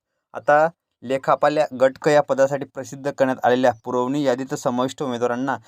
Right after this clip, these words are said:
कागदपत्रे तपासणीकरता दिनांक पंधरा एक दोन हजार चोवीस रोजी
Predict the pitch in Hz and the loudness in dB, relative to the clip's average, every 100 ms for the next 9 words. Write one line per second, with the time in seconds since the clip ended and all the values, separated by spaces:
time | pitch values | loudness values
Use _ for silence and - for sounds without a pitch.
0 | - - 127 127 131 - 139 151 185 151 | -20 -10 -6 -6 -8 -10 -8 -6 -2 -4
1 | 139 135 139 131 131 147 139 127 131 135 | -4 -6 -2 -2 2 0 0 -2 -6 -8
2 | - 139 135 131 139 - 131 131 123 127 | -10 -10 -4 2 2 2 -6 -6 -4 -2
3 | 127 123 139 _ - 123 127 123 120 135 | -2 -4 -6 _ -12 -8 -6 -6 -6 -6